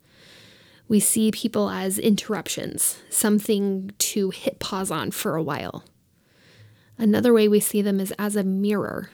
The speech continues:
We're more interested in what is reflected back at us. We're more interested in their opinion of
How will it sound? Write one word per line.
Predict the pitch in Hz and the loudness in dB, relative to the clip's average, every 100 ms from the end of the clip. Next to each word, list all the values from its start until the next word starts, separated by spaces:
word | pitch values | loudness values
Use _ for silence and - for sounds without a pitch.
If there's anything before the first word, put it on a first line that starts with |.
| _ _ _ _ _ - _ | _ _ _ _ _ -20 _
We're | - 202 | 0 2
more | 190 220 - | 2 0 0
interested | 214 190 220 - 262 269 | 0 2 0 2 2 2
in | 262 214 202 | 2 2 2
what | 202 | 2
is | 202 196 | 0 -2
reflected | 196 185 - 196 - 208 190 202 | -4 -8 -10 -14 -10 -10 -10 -10
back | - 185 - | -10 -10 -10
at | - | -12
us. | - - - - - _ _ _ _ _ _ _ _ _ _ _ - | -10 -8 -8 -8 -14 _ _ _ _ _ _ _ _ _ _ _ -8
We're | 226 214 | 0 4
more | 208 220 | 6 4
interested | - 226 226 220 - | 2 2 2 -2 0
in | 208 196 | 0 0
their | 202 | -2
opinion | 190 - - 208 196 180 | -6 -6 -4 -2 -2 -4
of | 190 | -10